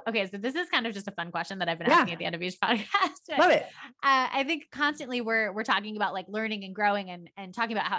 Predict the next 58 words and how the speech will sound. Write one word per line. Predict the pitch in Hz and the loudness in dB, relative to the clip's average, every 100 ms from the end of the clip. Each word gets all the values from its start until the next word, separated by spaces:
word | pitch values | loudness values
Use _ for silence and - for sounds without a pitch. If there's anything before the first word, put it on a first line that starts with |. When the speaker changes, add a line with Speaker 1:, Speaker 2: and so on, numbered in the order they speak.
| - | -2
Speaker 1:
educators | 214 214 196 196 | -4 -4 -4 -6
can | 202 | -8
do | 190 190 | -6 -2
that | 175 | 0
and | 180 | -2
how | 196 | -4
we | 185 | -6
can | 180 | -8
help | - | -10
students | - 226 208 | -6 -6 -2
do | |
that. | 196 175 - - _ | 0 0 -2 -20 _
And | 240 | -2
we | 226 302 | 0 2
often | 262 226 | 2 0
do | 208 | 0
that | 170 | 0
ourselves, | 156 165 - 180 175 185 190 | -2 -6 -2 -2 -2 -8 -8
right? | 175 | -6
As, | 180 180 175 | -4 -6 -8
as | - 196 | -10 -8
folks | 185 185 | -8 -6
who | 185 | -4
are | |
kind | 196 | -2
of | 175 | -2
in | 180 | -4
this | 170 - | -4 -4
space. | 202 175 185 | -2 0 0
And | 214 | 4
so | 220 | 4
I'm | |
just | 220 294 | 6 2
curious | 349 359 320 | 2 0 4
to | |
know, | 254 208 | 4 4
what | 190 196 240 | 2 0 2
is | 359 | 2
something | 311 311 302 | 0 0 0
that | 240 | 0
you | 214 226 | 0 -2
have | 208 | -2
been | 208 185 | -6 -6
learning | 185 185 180 | -6 -6 -6
about | 180 170 165 - | -2 -2 -2 -6
lately? | 170 160 160 - | -10 -8 -12 -4
And | 202 | 2
this | 208 - | 2 2
could | 294 | -2
be | 269 277 | 2 0
related | 277 240 247 | 2 2 2
to | |
education, | 220 214 220 185 | 0 0 -2 -2
or | 220 | 0
it | 226 | 0
could | 247 | 0
be | 208 | 0
like, | 196 175 | 0 0